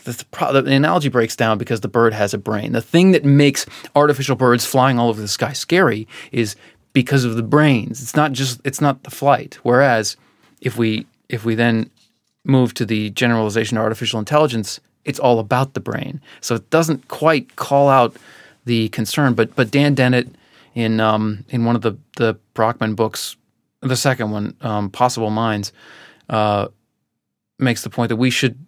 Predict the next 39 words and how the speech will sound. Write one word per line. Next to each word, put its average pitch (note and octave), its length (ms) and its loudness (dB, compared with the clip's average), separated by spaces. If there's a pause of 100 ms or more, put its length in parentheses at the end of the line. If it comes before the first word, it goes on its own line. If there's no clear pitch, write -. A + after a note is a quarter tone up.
(100)
be B2 240 -2 (200)
building B2 500 0 (360)
tools, C3 340 4
not A#2+ 220 0
colleagues. G#2+ 760 -2 (120)
Okay, A2 300 -2 (760)
I, E3 200 0 (140)
<laughs> - 40 -2
you C#3 140 -2
know, D#3 80 2
I F#3+ 100 4
think G3+ 200 0
of D#3 80 2
it C3+ 140 4
like, A#2+ 300 0 (1080)
like, D3 200 2
we D3 100 4
want, F3 320 4
we D3 120 2
want D#3+ 220 2
R F3 120 4
two G3+ 140 -2
D E3 160 4
two D3+ 120 2
and C3 80 4
C C3 120 0
three C3+ 180 2
P C3+ 140 2
O. B2 100 4
We A#2 140 0
don't C#3 340 2
want B2 300 0 (180)
Smith B2+ 440 0
from A#2 220 -4
The G#2+ 60 -2
Matrix. G#2+ 500 -6 (300)
<laughs> - 320 -12
We C3 80 2
don't, C#3+ 280 2